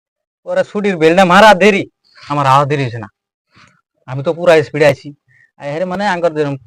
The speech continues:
নিজের ভাবি না, পড়শি বাড়ি আর কি, আঙ্কর ভাবি বলে ডাকি। মানে কোলাবার পাইতাছি না দেখি। মানে এন থেকে যে আমি বাড়ির যামু,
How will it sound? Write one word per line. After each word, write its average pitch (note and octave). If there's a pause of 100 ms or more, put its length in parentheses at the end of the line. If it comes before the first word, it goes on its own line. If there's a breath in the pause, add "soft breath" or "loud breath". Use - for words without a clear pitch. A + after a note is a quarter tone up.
(440 soft breath)
নিজের G3
ভাবি E3+
না, A3+ (100)
পড়শি D#3+
বাড়ি D#3
আর C3+
কি, G3+
আঙ্কর E3 (200)
ভাবি A#2+
বলে C3
ডাকি। C3 (760 loud breath)
মানে C#3+
কোলাবার G#3
পাইতাছি F#3
না C#3+
দেখি। A#2+ (680)
মানে C#3
এন D3+
থেকে F#3
যে G#3+
আমি F#3
বাড়ির F#3+
যামু, F#3